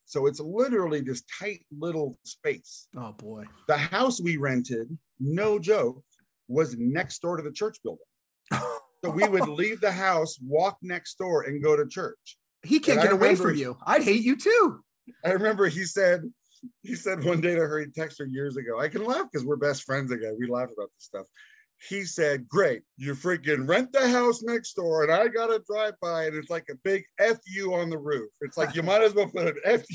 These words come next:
Speaker 1: U on the roof.
Speaker 2: Oh my God, man.
Speaker 1: So I, yeah. So anyway, as time went on, I mean, in the beginning, the sex was amazing. She actually lured me in with the sex appeal, but the sex was amazing. Everything was good.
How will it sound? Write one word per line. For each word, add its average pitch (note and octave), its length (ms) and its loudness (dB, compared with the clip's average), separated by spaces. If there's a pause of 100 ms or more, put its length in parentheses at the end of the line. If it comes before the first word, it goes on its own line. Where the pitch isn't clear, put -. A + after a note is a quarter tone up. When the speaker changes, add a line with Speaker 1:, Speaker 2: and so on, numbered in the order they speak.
(140)
Speaker 1:
U D#3 80 -10
on D3 80 -12
the C#3+ 100 -12 (100)
roof. - 240 -12 (280)
Speaker 2:
Oh B2 240 -12
my A2 320 -14
God, A2+ 420 -8
man. A2 260 -12
Speaker 1:
So D#3 300 2 (160)
I, C#3+ 220 -2
yeah. A#2 220 -6 (160)
So D#3 340 -4
anyway, A2+ 340 -6 (340)
as C#3 160 -6
time D#3+ 360 -8
went D3 160 -6
on, A#2+ 520 -6
I C3 60 -8
mean, C3 120 -8
in C#3+ 80 -8
the C#3 40 -10
beginning, C3+ 420 -6
the B2 60 -4
sex A#2+ 340 -4
was A2+ 140 -8
amazing. A2 480 -8
She - 160 -8
actually B2+ 240 -8
lured A#2+ 220 -2
me A2 160 -6
in A2+ 180 -4
with G#2 160 -12
the - 60 -20
sex F#2+ 260 -10
appeal, G2+ 220 -10
but F#2+ 140 -14
the G#2 80 -12
sex C3+ 260 -4
was C#3+ 100 -6
amazing. A#2 420 -2
Everything C3 400 -4
was C#3 140 -2
good. G#2 320 0